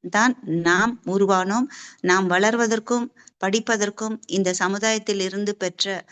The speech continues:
பொருட்களை கொண்டுதான் நம்மை வளர்த்தார்கள், ஆளாக்கினார்கள். இப்படி ஒவ்வொருவருமே இந்த சமுதாய கடன் பட்டிருக்கிறோம். இந்த சமுதாய கடனை பற்றி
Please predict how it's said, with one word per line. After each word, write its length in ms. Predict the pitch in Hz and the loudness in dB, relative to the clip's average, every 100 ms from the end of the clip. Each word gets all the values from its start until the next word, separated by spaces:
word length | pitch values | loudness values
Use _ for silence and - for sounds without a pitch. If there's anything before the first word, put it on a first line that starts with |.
| _ _ _ - _ | _ _ _ -20 _
பொருட்களை 560 | 220 220 220 214 190 | 2 2 2 2 2
கொண்டுதான் 540 | 190 196 202 214 220 214 | 0 -2 -2 -2 -2 0
நம்மை 300 | 190 180 170 | 0 0 0
வளர்த்தார்கள், 680 | 170 190 - 202 180 196 202 | -2 -2 0 -2 0 0 -2
ஆளாக்கினார்கள். 1000 | 160 180 202 208 196 180 175 180 185 190 - - - | -2 -2 -2 -6 -6 -4 -4 -6 -8 -8 -12 -18 -12
இப்படி 340 | 196 214 180 | -2 2 2
ஒவ்வொருவருமே 800 | 180 202 254 262 240 226 233 247 | 2 2 2 2 0 -2 -4 -4
இந்த 220 | 196 175 | -4 -8
சமுதாய 560 | 175 196 240 262 254 226 | -6 -4 0 2 2 0
கடன் 340 | 190 180 180 | -2 -4 -6
பட்டிருக்கிறோம். 600 | 175 165 165 165 160 139 - _ _ _ - | -6 -6 -6 -4 -4 -4 -10 _ _ _ 0
இந்த 240 | 202 202 | 2 2
சமுதாய 600 | 196 220 240 285 277 262 | 0 0 -2 -4 -4 -6
கடனை 300 | - 196 196 | -4 -4 -6
பற்றி 320 | 196 196 226 | -8 -6 -2